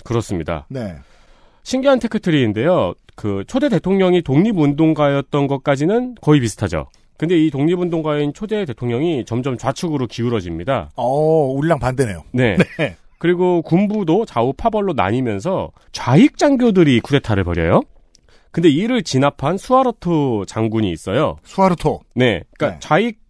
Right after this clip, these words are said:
Speaker 1: 대통령이 점점 좌측으로 기울어지는데 좌익 장교가 쿠데타를 벌이고 이거를 우익 장교가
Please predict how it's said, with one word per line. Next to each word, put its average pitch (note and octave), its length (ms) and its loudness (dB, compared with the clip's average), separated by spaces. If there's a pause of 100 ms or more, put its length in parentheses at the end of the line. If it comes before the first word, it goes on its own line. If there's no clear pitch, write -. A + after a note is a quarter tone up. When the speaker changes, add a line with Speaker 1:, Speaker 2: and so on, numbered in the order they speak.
Speaker 1:
대통령이 A3 460 2
점점 D#3+ 180 2
좌측으로 G3+ 480 0
기울어지는데 D#3+ 680 0
좌익 D#3+ 340 0
장교가 E3+ 360 0
쿠데타를 F#3+ 400 -4
벌이고 D#3 380 0
이거를 G3 840 0
우익 G#3+ 320 2
장교가 F#3 520 2